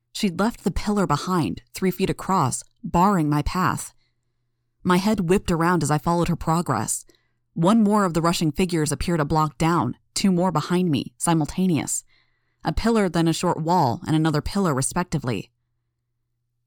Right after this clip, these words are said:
"Heroes, be advised," Dragon's A I voice came over the armband. "The Endbringer Bohu appears to follow a strict pattern. The city is condensed in twenty-four minute intervals,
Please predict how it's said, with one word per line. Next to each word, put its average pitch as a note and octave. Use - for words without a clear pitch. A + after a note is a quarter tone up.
"Heroes, G4
be G4
advised," D#4+
Dragon's D#3
A C#3
I D#3
voice D#3
came F3+
over D#3
the C#3
armband. D#3
"The G4+
Endbringer C4+
Bohu G#3+
appears F#3
to D#3+
follow F#3
a -
strict -
pattern. -
The -
city B3+
is A3+
condensed G4
in -
twenty-four A#3+
minute F3+
intervals, E3